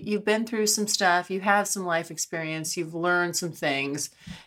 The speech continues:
and, uh, you're sort of bringing a, a good, a, a well-refined version of yourself to the table, and then you're willing to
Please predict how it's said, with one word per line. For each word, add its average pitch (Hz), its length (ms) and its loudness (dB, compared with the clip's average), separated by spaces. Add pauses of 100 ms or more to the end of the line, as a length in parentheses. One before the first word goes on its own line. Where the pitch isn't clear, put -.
(160)
and, 151 680 2
uh, 110 340 0
you're 160 520 2
sort 170 280 2
of 151 200 -4
bringing 151 640 0 (720)
a, 156 260 -2 (300)
a 180 180 2 (140)
good, 196 280 4
a, 160 480 4
a 185 100 0
well-refined 185 960 0
version 170 400 -2
of 156 160 -2
yourself 147 760 0 (760)
to 208 140 -4
the 165 100 -8
table, 147 600 0
and 160 280 2
then 160 180 0
you're 165 160 -2
willing 160 440 2
to 147 600 2